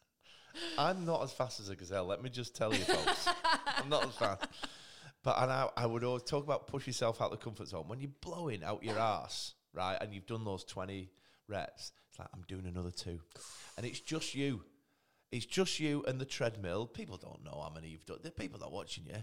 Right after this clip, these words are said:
Speaker 1: it's just you in
Speaker 2: Yeah.
Speaker 1: your mind. It's like, let's get out there and feel.
Speaker 2: Well, people say, like, personal trainers, they always say that those, the one, the reps that you don't wanna do, the ones that you add on,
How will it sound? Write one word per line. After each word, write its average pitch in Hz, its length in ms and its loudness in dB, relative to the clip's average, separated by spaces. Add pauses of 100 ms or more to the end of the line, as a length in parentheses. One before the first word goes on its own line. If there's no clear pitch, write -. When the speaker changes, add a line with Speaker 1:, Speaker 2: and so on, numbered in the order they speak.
(220)
Speaker 1:
it's - 160 -8
just 110 300 -4
you 87 340 -4 (200)
in 90 100 -8
Speaker 2:
Yeah. 98 60 -6
Speaker 1:
your 98 100 -4
mind. 87 500 -2 (280)
It's - 120 -10
like, 95 140 -8
let's - 240 -6
get 113 180 -6
out 123 220 -6
there 101 140 -4
and 98 120 -8
feel. 95 460 -4 (240)
Speaker 2:
Well, 226 100 -8
people 294 540 -2 (100)
say, 208 400 0
like, 233 220 4
personal 269 340 -2
trainers, 220 600 0
they 240 100 -2
always 269 260 2
say 247 220 2
that 190 160 -2
those, 247 380 2 (300)
the 226 100 -2
one, 285 420 2
the 240 80 -4
reps 269 300 0
that 262 100 -8
you 240 100 -8
don't 254 280 2
wanna 240 180 -4
do, 214 340 0
the 196 80 -6
ones 220 200 -2
that 226 100 -8
you 226 160 -6
add 233 180 2
on, 170 200 2